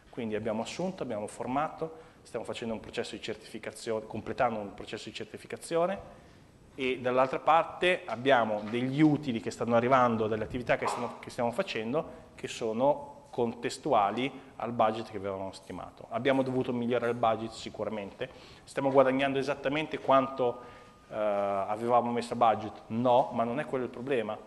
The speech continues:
Cioè, era soprattutto anche validare quell'idea di budget e di business nel tempo. Altre domande?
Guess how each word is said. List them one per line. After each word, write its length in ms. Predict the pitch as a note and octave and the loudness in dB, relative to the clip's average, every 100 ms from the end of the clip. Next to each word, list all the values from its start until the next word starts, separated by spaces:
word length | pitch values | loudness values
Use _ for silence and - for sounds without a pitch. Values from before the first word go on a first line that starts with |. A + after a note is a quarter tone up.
| - - _ _ - | -20 -20 _ _ -4
Cioè, 300 | A2+ A2 - | -2 -4 -12
era 600 | - C3 B2 A#2+ - - | -4 0 2 0 -4 -16
soprattutto 600 | - B2 B2+ C3+ D3 B2+ - | -14 -10 -8 -4 -4 -4 -6
anche 180 | A#2+ | -8
validare 720 | A#2+ A#2 A#2 C#3+ G#2 G#2 - - - | -4 -2 4 4 4 0 -10 -18 -14
quell'idea 420 | - A#2 A#2 B2 | -6 -4 0 0
di 120 | A2+ G#2 | -2 0
budget 480 | G#2 G2+ G2+ G2+ | 2 2 -2 -8
e 40 | G2+ | -10
di 60 | |
business 540 | G#2 A2 - G2 - F#2+ - - - | -10 -10 -10 -12 -12 -16 -16 -20 -14
nel 180 | G#2+ | -12
tempo. 320 | - G2 - - - _ _ _ _ _ - _ _ _ _ _ _ _ _ _ _ _ _ - - - - _ - _ _ _ _ _ _ _ - - _ - - - _ _ _ | -10 -12 -14 -20 -20 _ _ _ _ _ -20 _ _ _ _ _ _ _ _ _ _ _ _ -20 -20 -20 -20 _ -20 _ _ _ _ _ _ _ -20 -20 _ -20 -20 -20 _ _ _
Altre 220 | B2 B2 | -8 -6
domande? 540 | A#2+ B2+ E3 F#3 - | -6 -6 -8 -12 -18